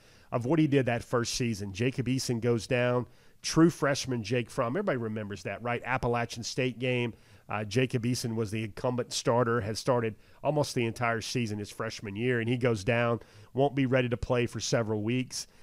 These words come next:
And in steps Jake Fromm. I like to think of really good football players as be at your best when your best is required, and his best was required. Jake Fromm,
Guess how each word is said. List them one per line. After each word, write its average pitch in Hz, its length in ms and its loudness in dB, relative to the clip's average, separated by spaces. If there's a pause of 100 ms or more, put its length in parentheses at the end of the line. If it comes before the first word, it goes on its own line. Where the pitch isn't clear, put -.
(140)
And 123 100 0
in 151 120 2
steps - 420 0
Jake 123 360 -4
Fromm. 123 400 2
I 120 60 2
like 127 300 0
to 143 100 0
think 131 300 0
of 117 240 0 (300)
really 135 260 6
good 131 180 6
football 120 400 2
players 120 500 2
as 107 140 -4
be 131 240 2
at 139 100 0
your 127 140 0
best 117 460 -2
when 117 100 0
your 110 120 -2
best 113 340 -4
is 98 160 -6
required, 120 680 0 (340)
and 113 220 0
his 107 160 0
best 120 340 0
was 120 220 -6
required. 113 520 -2
Jake 110 220 -2
Fromm, 117 360 -2